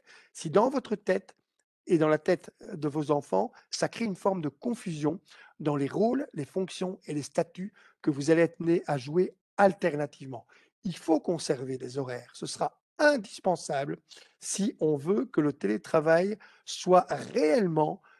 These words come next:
quelque chose qui continue à être bien vécu et à être efficace. Il y a des horaires. Effectivement, pouvoir ne pas, par exemple, se déconnecter physiquement. J'ai fini à dix-sept heures.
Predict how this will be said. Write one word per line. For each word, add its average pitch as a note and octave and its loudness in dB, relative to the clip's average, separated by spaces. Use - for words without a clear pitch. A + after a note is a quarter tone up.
quelque E3+ 2
chose G#3+ -2
qui - -12
continue F#3 -2
à D#3+ 8
être C#3+ -2
bien E3 -4
vécu G#3+ -4
et D#3 0
à C#3+ 2
être D3 -4
efficace. - -8
Il - -10
y - -8
a - -4
des D#3+ -2
horaires. G3+ 4
Effectivement, F#3+ -2
pouvoir D3+ 0
ne D#3 -2
pas, F3 6
par C#3+ -8
exemple, D3 -4
se - -6
déconnecter G#3 -2
physiquement. G#3+ -4
J'ai C3 0
fini F3+ -4
à C#3+ -6
dix-sept F#3+ -10
heures. - -14